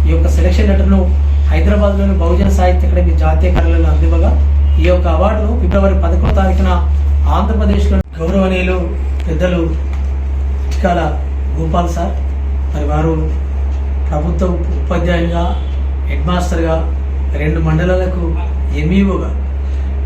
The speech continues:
మరి అత్యంత పేదరిక కుటుంబం నుంచి ఒక విద్యావేత్త ఎదిగి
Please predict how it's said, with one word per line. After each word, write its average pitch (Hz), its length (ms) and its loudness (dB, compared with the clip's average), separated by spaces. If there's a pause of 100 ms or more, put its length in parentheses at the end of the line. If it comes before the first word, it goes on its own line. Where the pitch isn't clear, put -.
(100)
మరి 165 180 -2 (1700)
అత్యంత 196 300 2 (120)
పేదరిక 185 320 0 (100)
కుటుంబం 175 320 0
నుంచి 170 320 -2 (440)
ఒక - 180 -4
విద్యావేత్త 185 580 -2
ఎదిగి 165 300 -2